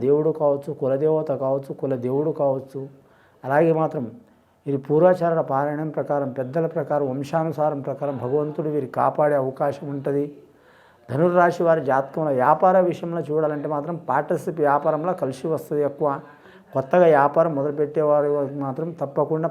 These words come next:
పార్ట్నర్‌షిప్‌లో కలిసి వస్తది. గవర్నమెంట్ కొలువు కో-, చేయాలనుకునే వారికి, నిరుద్యోగులకు మాత్రం శుభవార్తలు వినే అవకాశం ఉంది. అది కరెక్ట్ రాష్ట్రపరం కావచ్చు,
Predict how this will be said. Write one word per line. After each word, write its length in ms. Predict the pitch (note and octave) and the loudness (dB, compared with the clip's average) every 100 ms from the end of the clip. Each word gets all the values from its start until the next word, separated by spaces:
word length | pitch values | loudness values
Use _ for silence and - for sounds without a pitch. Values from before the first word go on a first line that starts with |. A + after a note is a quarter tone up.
| C#3+ | 0
పార్ట్నర్‌షిప్‌లో 540 | C3 C#3+ C3 D3 D#3+ C#3 | -2 -2 -6 -4 -4 -2
కలిసి 200 | C3 - D3 | -8 -4 -4
వస్తది. 340 | C#3+ D#3+ D3 D3+ - _ - _ - | -4 -4 -6 -8 -18 _ -20 _ 2
గవర్నమెంట్ 420 | C3+ E3 F3 F3 D#3+ | 4 6 2 0 0
కొలువు 220 | D3+ E3 E3 | 2 2 0
కో-, 300 | D#3 C#3+ C3 - - - | 2 2 2 -4 -14 0
చేయాలనుకునే 640 | D3 E3 D#3+ E3 E3 D3+ C#3+ | 4 6 4 -2 -2 0 2
వారికి, 320 | C#3 - A#2+ B2 B2+ | 2 -2 -10 -8 -6
నిరుద్యోగులకు 640 | D3+ C#3+ E3+ D#3+ D#3+ D3 | -4 2 2 4 2 0
మాత్రం 180 | C#3+ F3 E3 | -4 -4 -6
శుభవార్తలు 480 | D3 D3 D3+ D3+ D#3 C3 | -2 2 2 2 -2 -2
వినే 120 | C3+ C#3 | 0 0
అవకాశం 400 | C#3 D3 C#3+ D3 C#3 | 0 0 0 -2 -6
ఉంది. 180 | C3+ C#3 C#3 - _ _ _ _ _ D3 | -6 -8 -10 -20 _ _ _ _ _ 0
అది 100 | D#3+ D#3+ | 0 2
కరెక్ట్ 240 | C#3 E3 C3+ | 0 0 2
రాష్ట్రపరం 520 | C#3 - E3 E3+ D#3+ D3+ | 2 0 -2 -2 -2 2
కావచ్చు, 380 | D3 D3 D3 | 2 2 -2